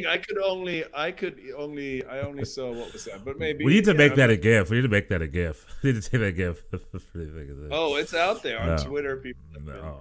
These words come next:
Speaker 1: hundred percent.
Speaker 2: Yeah, no, and I mean, the, the C C L hangover's real. New England collapsed and then got their asses kicked by Charlotte. Same with N Y C F C. We kind of,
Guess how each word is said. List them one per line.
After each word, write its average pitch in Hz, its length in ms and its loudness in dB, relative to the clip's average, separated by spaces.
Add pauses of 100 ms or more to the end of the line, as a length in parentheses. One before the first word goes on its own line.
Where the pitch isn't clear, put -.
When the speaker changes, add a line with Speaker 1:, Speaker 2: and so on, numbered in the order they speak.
(160)
Speaker 1:
hundred 82 260 -6
percent. 80 440 -4
Speaker 2:
Yeah, 240 320 2
no, 208 360 2
and 180 140 2
I 196 60 0
mean, 233 240 2
the, 214 300 6
the 196 380 4
C 214 220 -4
C 202 200 0
L 190 180 2
hangover's 180 580 0
real. 160 300 0
New 147 180 -2
England 160 260 -6
collapsed 147 600 -2
and 131 140 -4
then 131 440 -8 (480)
got 131 200 -8
their 123 180 -4
asses 135 260 -10
kicked 139 280 -12
by 123 120 -6
Charlotte. 185 520 -4 (340)
Same 208 400 -2
with 208 140 -2
N 202 140 -2
Y 202 100 0
C 196 200 0
F 196 80 4
C. 208 380 -4
We 135 340 -4
kind 156 320 -6
of, 143 260 -4